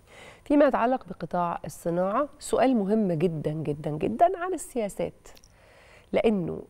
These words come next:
إذا أردنا نهوض بالصناعة، ففي سياسات لازم الحكومة تتبناها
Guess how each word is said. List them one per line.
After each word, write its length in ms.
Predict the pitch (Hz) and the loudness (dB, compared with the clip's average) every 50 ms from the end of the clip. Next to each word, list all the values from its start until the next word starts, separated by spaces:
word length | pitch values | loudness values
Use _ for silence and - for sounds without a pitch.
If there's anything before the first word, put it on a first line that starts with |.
| _ - - | _ -4 -2
إذا 280 | 165 156 175 - 175 | 0 2 2 4 4
أردنا 320 | 190 220 233 220 240 233 233 | 4 4 4 4 4 2 2
نهوض 420 | 202 170 151 185 214 214 175 151 | 2 0 2 2 2 2 2 0
بالصناعة، 580 | - 156 - - - 151 156 160 175 190 214 226 | -4 -6 -4 0 0 2 4 4 4 4 4 2
ففي 280 | - 175 - - 190 | 0 -4 -4 -4 -6
سياسات 720 | - - - 190 180 170 160 - - 190 196 214 - - | -6 -6 -2 0 0 0 0 0 0 0 0 0 0 0
لازم 280 | 180 175 175 165 165 160 | 2 2 2 2 0 -2
الحكومة 480 | 156 - - - - 165 165 165 160 | -4 -6 -10 -8 -4 -2 -2 -2 -2
تتبناها 760 | 160 - 165 - 165 143 147 147 160 156 156 156 170 202 226 | -2 -4 -4 -2 -2 -2 -2 -2 -2 -2 -2 0 2 0 0